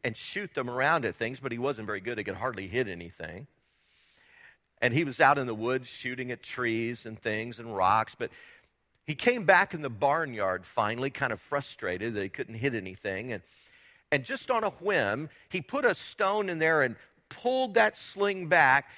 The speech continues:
and shot at his grandmother's pet duck. And amazingly, he hit the duck in the head and killed it. He was horrified. He was in a panic.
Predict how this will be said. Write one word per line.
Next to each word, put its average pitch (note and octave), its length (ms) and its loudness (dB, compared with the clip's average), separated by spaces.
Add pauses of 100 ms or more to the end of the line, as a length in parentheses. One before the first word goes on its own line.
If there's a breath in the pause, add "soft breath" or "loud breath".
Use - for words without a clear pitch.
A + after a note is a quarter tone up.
(200 loud breath)
and D3+ 160 2
shot - 540 2
at D3 120 4
his D3+ 220 -6
grandmother's C#3+ 1000 0 (400)
pet - 520 0
duck. A#2+ 540 0 (840)
And C#3+ 120 4
amazingly, D#3 960 0
he C#3+ 140 0
hit A3 300 2
the F3+ 80 -2
duck D#3+ 420 2
in D3 80 -8
the C#3 100 0
head A2+ 480 4 (180 soft breath)
and C3 240 -6
killed D#3+ 380 0
it. - 180 -4 (280 loud breath)
He G3+ 420 -6 (240)
was D#3 560 2 (140)
horrified. A2 840 -6 (840)
He G#3+ 100 -4
was F3 140 -6
in F#3 80 -2
a D#3 60 -6
panic. D3+ 480 0